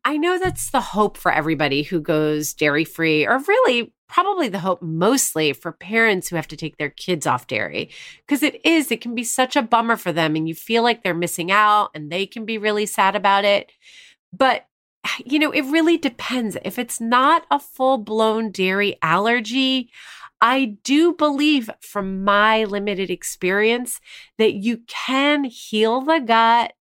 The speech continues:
heal in quotes, guys, and get back to it. I mean, for Isaac, it really did take a couple of years. So heavy probiotics, talk to your doctor about it.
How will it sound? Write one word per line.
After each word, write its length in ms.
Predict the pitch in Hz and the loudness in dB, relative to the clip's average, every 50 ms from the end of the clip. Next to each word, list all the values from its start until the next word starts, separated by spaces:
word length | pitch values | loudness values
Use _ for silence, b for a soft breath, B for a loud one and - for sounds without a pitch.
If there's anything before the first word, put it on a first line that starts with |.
| _ _ _ _ _ | _ _ _ _ _
heal 380 | _ - - - 196 190 190 220 | _ -20 -12 -10 -8 -8 -6 -6
in 140 | 262 285 285 | -8 -10 -10
quotes, 420 | - - 285 254 247 233 233 - | -6 -4 -4 -2 -2 -4 -8 -8
guys, 640 | - 233 220 214 208 202 214 226 254 254 - - B B B B B B B B B _ - | -4 0 2 2 2 2 0 -2 -4 -6 -10 -12 B B B B B B B B B _ 2
and 320 | 240 240 233 226 202 165 | 2 2 2 0 -2 0
get 320 | - 220 226 240 - - 196 | 2 2 2 2 2 0 2
back 340 | 240 226 226 220 - - - | 2 2 2 2 -2 -8 -10
to 220 | - - 277 277 | -4 -2 0 2
it. 220 | 226 123 85 - - _ - | 2 2 2 0 -2 _ -4
I 80 | 220 | -2
mean, 200 | 226 233 247 240 | -2 -2 -2 -2
for 200 | 233 - - - | -2 -2 0 2
Isaac, 380 | 240 277 320 311 - 359 - - | 2 2 2 2 0 0 0 0
it 100 | - 320 | -4 -4
really 400 | 226 220 269 320 349 494 440 240 | -2 0 2 2 4 4 4 2
did 320 | 175 - 294 330 302 - | 2 2 2 2 2 0
take 320 | - - 254 302 311 311 - | -2 0 0 0 2 2 0
a 80 | 170 | -4
couple 380 | - - - 262 247 247 247 233 | -2 -2 -2 -2 0 0 0 0
of 180 | 226 202 180 185 | 0 0 -2 -4
years. 680 | 185 220 277 294 254 - - 67 90 120 - - - B B B B B B B B B | -4 -2 0 0 0 -2 -2 -4 -6 -6 -6 -8 -8 B B B B B B B B B
So 600 | - - - 277 262 240 233 233 233 220 - _ _ _ | -6 -2 2 4 4 4 4 4 2 0 -2 _ _ _
heavy 480 | - - - 226 254 254 254 311 311 | -12 -6 -2 0 2 2 4 2 2
probiotics, 1000 | 311 - 302 277 247 269 262 254 233 214 214 214 220 220 220 226 - - - - - | 2 2 2 2 4 2 2 4 4 4 2 2 0 -2 -4 -8 -12 -16 -18 -16 -14
talk 260 | - - 226 240 - | -4 -2 -2 -2 -2
to 100 | - 320 | -2 0
your 120 | 320 311 269 | 0 2 2
doctor 480 | 226 233 226 240 240 - 254 247 240 | 4 2 2 2 0 -4 -2 0 0
about 320 | 233 220 220 220 220 214 220 | 2 4 4 4 4 4 2
it. 320 | 220 220 220 220 - | 2 2 2 2 0